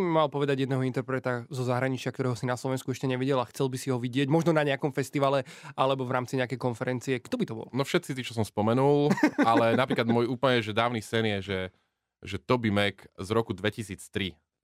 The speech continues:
Speaker 2: Že te-, súčasný Toby Mac, že už až takto nepočúvam, ale že to bol kedysi môj veľký produkčný sen, to si myslím, že aj akože,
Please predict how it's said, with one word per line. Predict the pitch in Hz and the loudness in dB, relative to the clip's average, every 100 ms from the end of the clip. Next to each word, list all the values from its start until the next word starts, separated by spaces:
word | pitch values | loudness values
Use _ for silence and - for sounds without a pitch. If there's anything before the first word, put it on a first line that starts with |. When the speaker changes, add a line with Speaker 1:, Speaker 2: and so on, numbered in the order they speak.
| _ | _
Speaker 2:
Že | - 101 | -20 -16
te-, | - - | -14 -14
súčasný | - 131 147 - | -10 -4 -2 -2
Toby | 117 120 117 | 0 0 2
Mac, | 113 110 | 2 0
že | 104 104 | -6 -8
už | 92 104 - | -6 -8 -8
až | 104 | -6
takto | 120 113 | -6 -4
nepočúvam, | 107 90 98 131 139 143 | -4 -4 -6 0 0 0
ale | 101 98 95 95 _ _ _ _ | -2 0 0 -2 _ _ _ _
že | - 104 | -12 -10
to | - 117 | -2 2
bol | 113 98 - | 2 2 -2
kedysi | - 107 104 | -2 -2 -2
môj | 107 98 | 0 0
veľký | 104 123 120 | 2 0 -2
produkčný | - 104 107 - 101 | -2 -2 -2 -2 -4
sen, | - 101 104 | -2 0 -2
to | 101 | -4
si | - | -4
myslím, | 107 - 98 | -4 -4 -6
že | 98 | -2
aj | 92 92 87 | 0 0 -2
akože, | - 90 92 | -6 -8 -4